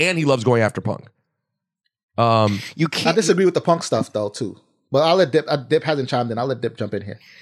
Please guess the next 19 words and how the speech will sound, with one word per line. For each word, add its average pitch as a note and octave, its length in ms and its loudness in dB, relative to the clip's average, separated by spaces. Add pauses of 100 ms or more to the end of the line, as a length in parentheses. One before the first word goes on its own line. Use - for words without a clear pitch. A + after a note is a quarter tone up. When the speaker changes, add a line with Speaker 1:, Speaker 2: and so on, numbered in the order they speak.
(460)
Speaker 2:
I E3 80 2
mean, D#3 80 2
it's, C3+ 220 -2
uh, C#3 140 -4 (140)
the C#3+ 180 0
idea C#3 840 0 (120)
of A2 280 0 (120)
A A#2 60 0
E A#2 220 0
W F2+ 640 -2 (200)
figuring A#2+ 720 -2
out F#2+ 160 0
what G2 280 -2
their F#2 420 2 (160)
N G2 140 -4
W E2+ 420 -2
O E2+ 100 0
story F#2 460 -2
is G2+ 240 -6